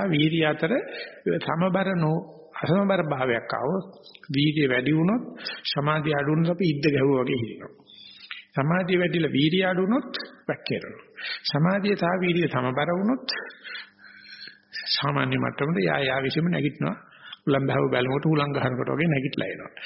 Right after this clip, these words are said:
ඉතින් ඒක නිසා කියනවා යම් වෙලාවක Tamanට මම ඉන්න ඉරියව්ව එච්චර සුදුසු නෑ, මගේ හැබැයි ආනපනත් එක්ක ගන්න දෙන යම් ප්‍රමාණයකට යනවායි කියලා. එහෙමනම්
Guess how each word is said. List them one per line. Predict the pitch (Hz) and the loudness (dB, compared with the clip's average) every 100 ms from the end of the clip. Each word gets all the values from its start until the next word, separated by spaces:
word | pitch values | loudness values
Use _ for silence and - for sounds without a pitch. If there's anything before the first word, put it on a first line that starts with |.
| - - | -14 -8
ඉතින් | 156 170 | -4 0
ඒක | 170 | 0
නිසා | 165 156 175 | 2 0 -2
කියනවා | - 165 151 165 | 0 0 2 2
යම් | 139 131 | 0 2
වෙලාවක | 131 131 131 | 2 2 0
Tamanට | 127 127 123 113 120 - - - - - - - _ _ _ - - | -2 -2 0 0 -2 -4 -8 -20 -20 -20 -20 -20 _ _ _ -20 -6
මම | 127 117 | 0 2
ඉන්න | 107 113 123 | 2 2 2
ඉරියව්ව | 117 120 113 | 2 2 2
එච්චර | 110 - 120 110 - - - - | 0 0 -2 -2 -6 -12 -12 -6
සුදුසු | - 131 135 - | -2 2 2 2
නෑ, | 113 127 | 0 2
මගේ | 131 117 | 2 0
හැබැයි | 113 110 98 | 0 -2 -2
ආනපනත් | 107 127 139 139 139 | -2 0 0 -2 0
එක්ක | 147 | 0
ගන්න | 139 135 | 0 0
දෙන | 139 139 | 0 2
යම් | 123 110 | 2 0
ප්‍රමාණයකට | 135 127 127 123 110 | 0 0 0 0 -2
යනවායි | 104 127 143 | 0 0 0
කියලා. | 135 214 269 - - - - | 0 -2 -2 -6 -10 -10 -2
එහෙමනම් | 131 151 180 | 2 4 4